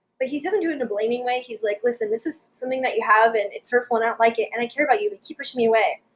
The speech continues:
Please change. Bye." And the same thing in Zoe's playlist. He's like, "You have feelings for two men. That's not right.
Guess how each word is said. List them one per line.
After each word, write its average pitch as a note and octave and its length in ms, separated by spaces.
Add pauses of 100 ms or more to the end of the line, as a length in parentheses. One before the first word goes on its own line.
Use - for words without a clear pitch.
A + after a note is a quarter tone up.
(160)
Please D4 240
change. A#3 400 (120)
Bye." D#4 380 (400)
And E4+ 140
the E4 60
same E4+ 180
thing E4+ 100
in E4 100
Zoe's C4 240
playlist. D4+ 280
He's C4 140
like, C4 200 (160)
"You C4+ 140
have F#4+ 160
feelings F#4 320
for C4+ 80
two D4 220
men. D4 280
That's B3 260
not E4 220
right. C4 260